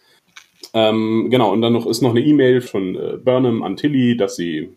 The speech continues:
äh, viel, dass sie gut bei dem Renn-, letzten Rennen abgeschnitten hat, aber sich jetzt noch mal verbessern sollte. Ja, so ein bisschen, äh, was vielleicht, mich vielleicht auch dazu gebracht hat, zu glauben, dass sie so ein bisschen eingeschnappt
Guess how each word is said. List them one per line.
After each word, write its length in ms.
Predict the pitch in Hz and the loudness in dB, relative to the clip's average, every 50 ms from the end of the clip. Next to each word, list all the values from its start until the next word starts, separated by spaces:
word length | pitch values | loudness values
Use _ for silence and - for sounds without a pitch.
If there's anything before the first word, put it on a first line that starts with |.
| _ - | _ -14
äh, 300 | - 76 71 73 - - - _ _ _ _ _ _ | -14 -12 -12 -12 -14 -16 -18 _ _ _ _ _ _
viel, 180 | - 107 101 | -8 -8 -6
dass 140 | - 90 - | -6 -8 -12
sie 100 | - 90 | -10 -6
gut 160 | 95 123 - | -4 -2 0
bei 100 | - 117 | 0 0
dem 140 | 101 95 95 | 0 0 0
Renn-, 160 | 90 104 110 | 0 -2 0
letzten 280 | 107 110 110 - - 104 | -2 -2 -4 -4 -4 -2
Rennen 280 | 92 101 120 165 175 143 | 0 2 2 4 4 2
abgeschnitten 600 | 147 - - 147 131 - 139 131 - 127 123 - | 0 -2 -4 -8 -4 -2 -2 -2 -2 -4 -6 -6
hat, 340 | 139 131 - - - _ _ _ _ _ _ _ _ _ _ - | -6 -8 -8 -18 -20 _ _ _ _ _ _ _ _ _ _ -2
aber 160 | - 110 113 107 | 0 2 2 2
sich 160 | 101 98 - | 0 -2 -4
jetzt 160 | - - - | -4 -4 -2
noch 60 | 98 | -4
mal 120 | 90 85 80 | -4 -6 -6
verbessern 440 | - 85 80 - - 82 78 80 | -6 -8 -8 -6 -6 -8 -8 -8
sollte. 420 | 78 - - - - - 101 101 101 - _ _ _ _ _ _ _ _ _ - | -8 -8 -10 -8 -4 -4 -4 -4 -4 -10 _ _ _ _ _ _ _ _ _ -12
Ja, 180 | - - - - _ _ | -12 -12 -12 -12 _ _
so 100 | - - | -12 -10
ein 60 | 80 82 | -8 -8
bisschen, 460 | 90 - - 92 76 76 78 - - - - - _ _ _ _ _ - - - _ _ _ | -6 -4 -2 -2 -2 -2 -6 -12 -14 -20 -20 -20 _ _ _ _ _ -20 -20 -20 _ _ _
äh, 40 | - | -12
was 680 | - 64 65 67 67 64 55 - 98 - 131 131 - - 117 | -8 -8 -6 -6 -6 -8 -8 -6 -2 -2 -2 -2 -4 -12 -6
vielleicht, 240 | - 135 131 127 131 | 0 2 2 2 2
mich 200 | 127 139 131 - | 2 0 0 2
vielleicht 220 | - 123 117 120 | 0 -2 0 0
auch 100 | - - | -4 -2
dazu 220 | - 139 120 - 113 | -2 -2 -2 -2 -6
gebracht 320 | 107 - - 110 - - | -4 -2 -2 -2 -2 -2
hat, 120 | 123 113 - | -4 -4 -4
zu 100 | 110 104 | -6 -2
glauben, 340 | 95 90 95 107 117 110 | 0 2 2 2 2 0
dass 140 | 104 90 - | -2 -2 -2
sie 100 | - 98 | -4 -6
so 140 | 90 92 92 | -4 -4 -4
ein 40 | 95 | -4
bisschen 260 | 101 - - 101 - | -4 -6 -6 -6 -6
eingeschnappt 640 | - 98 120 127 127 123 - - 120 117 117 - | -4 -2 -2 -2 -2 -4 -6 -6 -6 -6 -6 -6